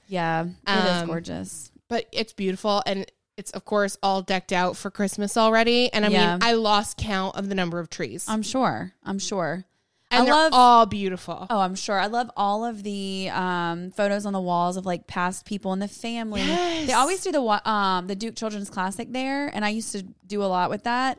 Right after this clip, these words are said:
Speaker 2: Okay.
Speaker 1: And we always went there, and I did a couple weddings, and it is, like you said, it is just absolutely stunning. It's so pretty. It's so much history, and, like, I love, like I said, all the laid out photos and stuff of who's part of the fam.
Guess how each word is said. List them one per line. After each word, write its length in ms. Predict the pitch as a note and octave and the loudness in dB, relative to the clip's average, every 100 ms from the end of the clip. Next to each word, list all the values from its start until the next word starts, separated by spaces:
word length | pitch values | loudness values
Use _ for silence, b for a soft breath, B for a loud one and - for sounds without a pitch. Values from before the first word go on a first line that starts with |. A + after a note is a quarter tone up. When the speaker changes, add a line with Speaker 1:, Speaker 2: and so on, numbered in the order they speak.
| A#3 | -4
Speaker 2:
Okay. 340 | A#3 G#3+ G3 - | 2 2 2 0
Speaker 1:
And 400 | A3 G#3+ G#3 G3+ | -4 -2 0 -2
we 160 | A3 | 0
always 340 | A3 G#3 G#3 G3 | 2 2 0 -2
went 140 | F#3+ | -4
there, 140 | F#3+ F#3+ | -4 -4
and 100 | G3 | -4
I 60 | |
did 120 | G3 | -4
a 60 | G3+ | -4
couple 240 | G3 F#3 | -4 -4
weddings, 340 | F3+ F3+ F3+ F#3+ | -2 -2 -2 -4
and 100 | G3+ | -2
it 80 | A#3+ | 0
is, 320 | A3 F#3 G3 | 0 0 -4
like 160 | F#3 F#3 | -8 -8
you 80 | |
said, 280 | F3 F3+ E3+ | -8 -6 -4
it 120 | F#3 | -4
is 120 | G#3+ G3 | -4 -6
just 140 | F#3 - | -6 -4
absolutely 480 | F#3 D#3 F#3+ E3 | -6 -4 -6 -4
stunning. 560 | F3 - - F3+ E3 E3+ | -6 -8 -6 -2 -2 -2
It's 100 | F#3 | -6
so 260 | - A3 F3 | -4 -2 -2
pretty. 420 | - A2+ A2 G#3+ | -4 -8 -8 -10
It's 100 | A3 | -4
so 100 | C4+ | 0
much 180 | C#4+ - | 0 0
history, 800 | G#3+ G#3+ - A3+ A3+ A3 G#3+ G3 | -2 -2 0 2 2 2 2 0
and, 120 | F3+ | 0
like, 160 | F#3 - | -2 -2
I 80 | |
love, 560 | G3 F#3+ F#3 F#3+ F#3 - _ | -2 0 0 0 -2 -8 _
like 180 | G3+ G3 | -4 -4
I 60 | |
said, 160 | F#3+ F#3 | -4 0
all 160 | F#3+ | 0
the 260 | F#3 F3+ - - _ _ _ _ | 0 -2 -4 -14 _ _ _ _
laid 160 | G#3+ G3 | -6 -2
out 160 | F#3+ F#3+ | -2 -2
photos 260 | F#3+ F#3+ | -2 0
and 140 | G3 F#3+ | -2 -2
stuff 160 | G3 - B B B B | -4 -4 B B B B
of 260 | F#3 F3+ - _ _ _ | -2 -2 -4 _ _ _
who's 220 | E4+ F4 | 0 0
part 320 | - C4 A#3 | 2 2 4
of 120 | A3 G#3 | 2 -4
the 80 | |
fam. 440 | F#3+ G3 F#3+ G3 | -2 0 2 2